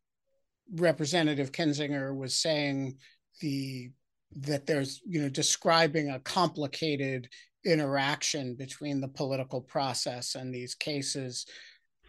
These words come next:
Um, of course, in the cases themselves, you're not allowed to admit that there's any interaction.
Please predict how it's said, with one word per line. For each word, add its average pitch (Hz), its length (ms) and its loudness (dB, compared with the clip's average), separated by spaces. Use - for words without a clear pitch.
Um, 139 440 0
of - 120 -8
course, 180 280 2
in 175 160 0
the 165 80 -2
cases 180 540 2
themselves, 156 720 4
you're 151 100 -2
not 156 200 4
allowed 143 360 0
to - 160 -4
admit 147 320 2
that - 240 -18
there's 131 200 -2
any 175 300 8
interaction. 127 920 -6